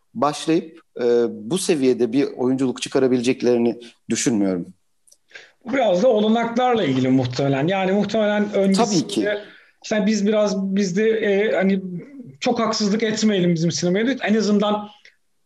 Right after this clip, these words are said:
Speaker 2: oyu-, işin oyun kısmına, şey kısmına. Çünkü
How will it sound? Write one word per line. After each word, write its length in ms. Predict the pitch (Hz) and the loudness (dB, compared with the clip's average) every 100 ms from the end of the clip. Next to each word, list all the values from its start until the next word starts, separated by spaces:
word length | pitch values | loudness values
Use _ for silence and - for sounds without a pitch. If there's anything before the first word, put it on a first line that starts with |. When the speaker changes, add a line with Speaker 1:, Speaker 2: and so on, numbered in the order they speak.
| - | -4
Speaker 2:
oyu-, 320 | 175 190 208 | 0 2 0
işin 240 | 180 - 226 | -4 -2 0
oyun 360 | 185 202 240 | 2 4 4
kısmına, 560 | 208 185 - 196 180 180 | 2 -2 -2 0 2 0
şey 260 | - 196 196 | 0 -2 -2
kısmına. 380 | - 214 254 | -4 0 0
Çünkü 500 | 247 220 202 233 233 | 0 0 0 0 -2